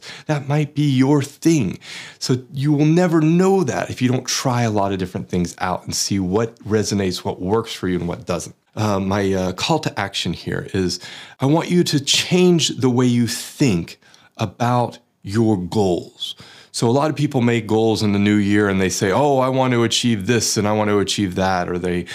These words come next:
they do these New Year's resolutions. I don't want you to do a New Year's resolution. What I want you to do, either in the new year or now for the rest of this year, think about what are the top five things that you want to learn.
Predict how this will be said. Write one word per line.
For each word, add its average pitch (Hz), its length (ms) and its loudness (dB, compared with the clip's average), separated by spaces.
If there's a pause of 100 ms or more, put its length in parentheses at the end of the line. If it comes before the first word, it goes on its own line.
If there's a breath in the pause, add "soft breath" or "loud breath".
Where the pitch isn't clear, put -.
(120 loud breath)
they 95 120 -2
do 98 140 -2
these 92 220 -2
New 101 180 2
Year's 92 320 0
resolutions. 87 800 -4
I 101 100 -2
don't 123 160 -2
want 107 220 -6
you 95 80 -4
to 87 40 -8
do 87 160 -6
a 85 40 -4
New 87 160 -4
Year's 87 280 -6
resolution. 95 440 -10
What 95 100 -2
I 101 60 0
want 120 260 0
you 123 120 2
to 104 60 0
do, 87 360 -2 (240 loud breath)
either 107 180 2
in 95 80 0
the 95 80 0
new 147 200 2
year 127 340 4
or 90 160 -4
now 120 640 0 (100)
for - 140 -8
the 87 80 0
rest 120 260 0
of 104 80 -2
this 107 240 0
year, 95 240 2 (720 loud breath)
think 180 320 0
about 123 380 -2
what 131 160 0
are 156 80 2
the 131 100 0
top - 580 -6
five 127 640 -2
things 92 600 -2 (160 loud breath)
that 101 140 -2
you 117 240 2
want 113 300 0
to - 80 -4
learn. 85 360 -2